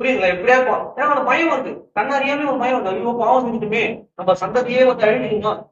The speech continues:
நம்ம சந்ததியில யாராவது ஊனமா பிறந்துருவாங்களா, நம்ம பேத்தி ஏன்னா ஊனமா பிறந்துருவாங்களா, நம்ம பேரன் ஏன்னா ஊனமா பிறந்துருவானா?" புரியுதுங்களா? அவ்வளவு பயம் வருது. அதனால அவன் கோயிலுக்கு வந்து அவ்வளோ திருப்பதி, திருவண்ணாமலை, திருச்செந்தூர், இந்த மாதிரி போ-,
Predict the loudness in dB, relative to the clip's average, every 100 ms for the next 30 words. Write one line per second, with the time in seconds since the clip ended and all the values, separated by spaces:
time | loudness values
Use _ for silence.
0 | _ 0 0 0 2 2 2 2 2 4
1 | 2 2 2 2 0 0 0 0 2 2
2 | 2 0 0 -8 _ -2 2 2 4 2
3 | 2 2 2 2 -2 0 0 0 0 -2
4 | 0 0 2 4 4 0 -2 0 2 0
5 | 0 -2 0 0 0 -2 0 2 0 -2
6 | -8 _ -6 -4 2 2 4 2 0 2
7 | 2 2 0 2 2 2 0 0 0 0
8 | 2 2 0 -2 0 2 4 2 4 2
9 | 2 -4 _ 0 0 -2 -2 -2 0 0
10 | 0 0 0 0 -2 -2 -2 -2 -2 -2
11 | 0 2 2 2